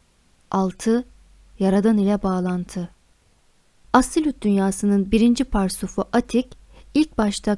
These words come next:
Katnut'a, taburdan Parsa'ya olan Alev Shoreş'in Reşimot'unda ortaya çıkar. Sonra Dalet Gimel'in Reşimot'undaki dünyamıza gelen yol boyunca Gatlut'ta dağılır. Bu,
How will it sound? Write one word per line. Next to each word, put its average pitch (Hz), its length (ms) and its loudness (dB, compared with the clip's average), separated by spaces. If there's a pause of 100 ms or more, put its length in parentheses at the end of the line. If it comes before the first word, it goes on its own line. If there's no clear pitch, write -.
Katnut'a, 214 680 -2 (400)
taburdan 247 520 4
Parsa'ya 247 500 0
olan 190 420 2
Alev 254 240 4
Shoreş'in 247 540 2
Reşimot'unda 202 580 0
ortaya 190 320 -2
çıkar. 180 460 -10 (520)
Sonra 285 380 2
Dalet 262 340 2
Gimel'in 214 400 2
Reşimot'undaki 196 840 2
dünyamıza 220 540 2
gelen 208 380 2
yol 233 260 4
boyunca 196 460 0 (280)
Gatlut'ta 208 580 0
dağılır. 180 460 -4 (1000)
Bu, 302 200 2